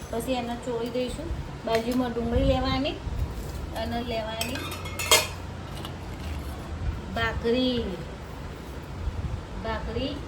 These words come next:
દૂધ અને વડવો ખાવાનું. બહુ મજા પડી જાય.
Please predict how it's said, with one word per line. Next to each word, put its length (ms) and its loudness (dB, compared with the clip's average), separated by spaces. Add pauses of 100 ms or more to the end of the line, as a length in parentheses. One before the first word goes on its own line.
(100)
દૂધ 320 0 (420)
અને 180 4
વડવો 380 2
ખાવાનું. 500 4 (320)
બહુ 200 4
મજા 300 0
પડી 280 0
જાય. 180 0